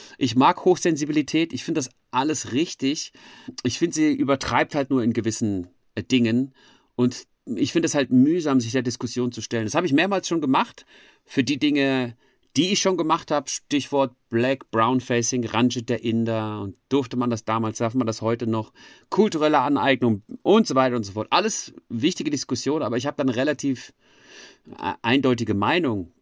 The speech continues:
dass ich dann halt sag, ähm, also für mich würde Ranjit heute auf jeden Fall gehen. Es ist nicht Brown Facing, es ist Schminke, so. Und jetzt, äh, stehe ich ein bisschen kontrovers da und müsste das halt diskutieren.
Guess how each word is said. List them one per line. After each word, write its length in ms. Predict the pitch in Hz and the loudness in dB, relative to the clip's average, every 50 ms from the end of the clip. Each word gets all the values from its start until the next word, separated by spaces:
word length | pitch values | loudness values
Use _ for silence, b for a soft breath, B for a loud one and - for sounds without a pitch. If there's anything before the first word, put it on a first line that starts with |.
| _ _ | _ _
dass 160 | - 95 - - | -14 -12 -10 -10
ich 160 | 98 - - | -12 -10 -8
dann 180 | 107 95 90 | -8 -8 -6
halt 180 | 95 98 98 - | -6 -6 -8 -6
sag, 380 | - 98 90 92 90 - - - | -6 -4 -4 -4 -6 -8 -10 -10
ähm, 460 | 98 92 90 92 90 90 87 90 87 - _ _ _ _ - - - _ | -8 -6 -4 -4 -4 -6 -6 -8 -12 -16 _ _ _ _ -20 -20 -12 _
also 180 | - 95 95 - | -8 -8 -8 -6
für 120 | - 104 | -4 -2
mich 240 | 101 120 127 - - | 0 0 0 0 -2
würde 220 | 117 110 110 98 | -2 -2 -2 -2
Ranjit 300 | 104 113 110 - 104 - | -2 -2 -2 -4 -6 -4
heute 240 | 107 110 110 107 - | -4 -4 -2 -4 -6
auf 80 | 92 - | -4 -4
jeden 160 | 104 101 95 | -4 -4 -2
Fall 240 | - 107 110 123 123 | -2 -2 0 0 0
gehen. 240 | 110 98 92 90 - _ _ _ _ _ _ _ _ _ - - | -2 -4 -4 -6 -10 _ _ _ _ _ _ _ _ _ -18 -14
Es 140 | - 95 - | -12 -6 -4
ist 340 | 135 127 - - - - 123 | -4 -2 -2 -4 -8 -6 -6
nicht 200 | 117 107 - - | -6 -6 -4 0
Brown 240 | 117 104 113 123 117 | 2 2 2 2 2
Facing, 480 | 120 123 120 117 120 117 113 110 B B B B B B B B B | 2 0 0 0 0 -2 -2 -2 B B B B B B B B B
es 180 | B - 113 117 | B -4 -2 -2
ist 140 | 127 117 - | -2 -2 -4
Schminke, 500 | - 113 113 131 135 131 - 113 95 87 | -2 2 4 4 4 4 2 0 -2 -2
so. 220 | - - 98 95 | -2 -4 -4 -2
Und 140 | 76 104 104 | -2 -2 -2
jetzt, 460 | 113 117 117 - - - - - - - | -2 -2 -4 -6 -12 -14 -16 -16 -8 -6
äh, 100 | - 110 | -6 -4
stehe 240 | - - 123 139 | 0 2 2 2
ich 100 | 135 - | 2 0
ein 80 | 120 110 | -2 -2
bisschen 220 | 113 123 123 117 | -2 -2 -4 -4
kontrovers 580 | - 127 131 127 104 104 98 113 117 127 131 - | -2 -2 -2 0 0 -2 0 0 0 -2 -2 -4
da 220 | - 123 120 123 | -2 -2 0 0
und 180 | 117 - 117 117 | 0 0 0 2
müsste 240 | 120 127 120 - 107 | 2 0 0 -2 -6
das 180 | 104 110 - | -8 -6 -4
halt 160 | 113 101 90 - | -6 -4 -4 -4
diskutieren. 640 | 107 - - - - - - 123 117 117 117 117 | -6 -6 -8 -10 -10 -4 -2 -2 0 0 -2 -4